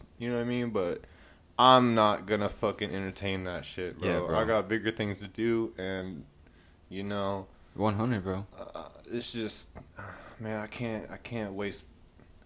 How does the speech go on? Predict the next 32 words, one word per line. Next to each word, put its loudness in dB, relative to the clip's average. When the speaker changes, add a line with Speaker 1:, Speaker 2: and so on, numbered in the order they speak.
Speaker 1:
I -20
can't -4
utilize 2
my 0
time -2
in -6
that -6
fashion. -6
Speaker 2:
Facts. -2
It's 0
crazy 6
because -2
a -4
lot 0
of -4
people -2
don't -2
have -4
that -2
perception -6
or -4
that, -6
you -8
know, -6
perspective -4
to -6
be -4
able -2
to 0
just -8
let -2
themselves -2